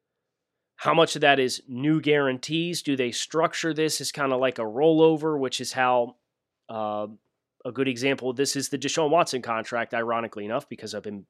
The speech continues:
buried my nose in this contract for the course of all weekend long. Uh, Deshaun Watson's contract, you know, people th-, look at and point to, you know, the guarantees in that,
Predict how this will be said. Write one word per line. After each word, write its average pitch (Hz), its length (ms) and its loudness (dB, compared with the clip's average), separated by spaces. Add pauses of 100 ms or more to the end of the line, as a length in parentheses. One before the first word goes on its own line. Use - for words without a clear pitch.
(180)
buried 110 300 -6
my 101 140 -8
nose 101 260 -8
in 98 100 -10
this - 120 -4
contract 90 560 -14
for 90 360 -16
the 101 80 -16
course 92 360 -12
of 87 240 -16 (300)
all 101 180 -8
weekend 95 380 -14
long. 104 280 -10 (680)
Uh, 117 340 -2
Deshaun 123 440 -2
Watson's 156 420 2
contract, 113 720 -6 (600)
you 113 60 -14
know, 113 40 -10
people 120 340 -8
th-, - 240 -12
look 139 420 -2
at 123 220 2
and 117 120 -8
point 131 340 -2
to, 113 420 -6 (100)
you 127 60 -10
know, 113 60 -10
the 107 80 -12
guarantees 123 540 -2
in 113 120 -4
that, 139 340 2